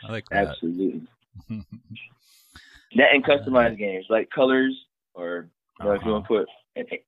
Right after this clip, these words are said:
Speaker 2: a print, if you have a wedding, you know, definitely, uh, definitely bringing a lot of ideas to fruition.
Speaker 1: Yeah, I like that. Very cool. All right. So last question I got for you here. So as a,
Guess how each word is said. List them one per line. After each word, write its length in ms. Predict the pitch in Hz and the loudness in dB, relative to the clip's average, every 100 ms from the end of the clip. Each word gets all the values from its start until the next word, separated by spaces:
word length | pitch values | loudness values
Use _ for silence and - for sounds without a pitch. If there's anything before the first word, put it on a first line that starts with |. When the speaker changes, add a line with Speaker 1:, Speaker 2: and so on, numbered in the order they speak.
| - | -6
Speaker 2:
a 60 | |
print, 320 | - - 135 - _ _ _ _ _ _ _ _ - | -6 0 0 -2 _ _ _ _ _ _ _ _ -6
if 160 | 107 92 | -6 -4
you 180 | 92 - | -6 -2
have 160 | 107 | -2
a 40 | 92 | 2
wedding, 420 | 110 123 123 120 | 4 6 6 4
you 80 | 123 | 2
know, 340 | 113 110 110 _ _ 113 | 2 0 -2 _ _ 0
definitely, 680 | 139 147 135 123 123 117 | 2 2 0 0 2 2
uh, 280 | 107 98 82 - _ _ _ _ _ _ _ _ _ - | 0 -2 -8 -14 _ _ _ _ _ _ _ _ _ -2
definitely 240 | 127 139 | 2 2
bringing 240 | 120 127 117 | 4 4 4
a 80 | 110 | 4
lot 160 | 110 | 4
of 60 | 107 | 4
ideas 340 | 104 104 101 - | -2 -4 -10 -12
to 80 | 101 | -12
fruition. 420 | 92 95 - - _ _ _ _ _ _ _ _ 107 101 | -8 -8 -8 -18 _ _ _ _ _ _ _ _ _ _
Speaker 1:
Yeah, 520 | 85 110 113 71 71 - - | -18 -14 -14 -14 -18 -20 -18
I 100 | - | -16
like 260 | 69 80 - | -14 -16 -16
that. 260 | 71 69 - _ _ | -16 -16 -16 _ _
Very 260 | 76 82 80 - | -14 -14 -14 -16
cool. 340 | 69 64 71 _ _ _ _ _ _ _ _ _ _ _ - | -20 -20 -20 _ _ _ _ _ _ _ _ _ _ _ -16
All 280 | 85 90 80 | -12 -8 -8
right. 440 | 73 71 71 71 - | -8 -10 -10 -12 -14
So 600 | - 90 87 87 87 - | -10 -6 -4 -4 -6 -8
last 540 | 101 120 123 120 - - | -8 -6 -4 -4 -6 -10
question 580 | - 107 101 - 101 95 | -2 -2 -2 -6 -6 -6
I 80 | |
got 360 | 87 90 87 80 | -4 -2 -2 -4
for 280 | - 90 85 | -8 -8 -6
you 160 | 85 | -6
here. 640 | 85 85 82 82 80 80 87 | -6 -8 -8 -8 -8 -10 -10
So 440 | - 82 80 80 | -10 -8 -6 -4
as 200 | 92 107 | -4 -4
a, 280 | 107 92 | -4 -6